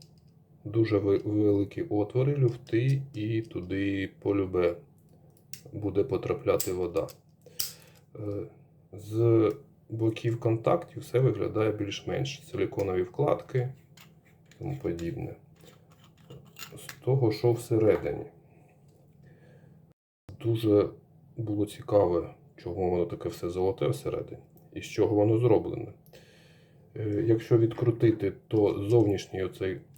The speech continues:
контакт, він на сто відсотків мідний. Тому що, хоч вони його і похромували, то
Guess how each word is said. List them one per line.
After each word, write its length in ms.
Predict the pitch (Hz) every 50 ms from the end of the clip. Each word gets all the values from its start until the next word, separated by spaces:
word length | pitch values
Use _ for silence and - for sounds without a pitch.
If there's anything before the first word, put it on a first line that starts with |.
| -
контакт, 640 | - - 104 101 - - 107 98 90 - - - - - - - _ _ _ _ _ _ - - - _ - - _ -
він 300 | - 101 107 104 101 98
на 80 | 98
сто 260 | 90 - - 107 101
відсотків 640 | 92 92 - - - 87 - - - - 85 - - - - _ _ - - _ - - - - - -
мідний. 500 | 117 110 104 98 90 98 107 120 131 135 - - - - - - - - _ - - - - - - - - - - - - - _ _
Тому 260 | - 104 104 104 104
що, 320 | - - 95 95 90 -
хоч 340 | - - - 104 101 - -
вони 200 | 104 101 101 101
його 260 | 95 92 104 98 87
і 100 | 82 101
похромували, 1120 | 95 - 104 92 - - 101 101 95 95 92 92 95 90 90 90 98 110 131 143 - - - - - -
то 300 | - 95 90 87 -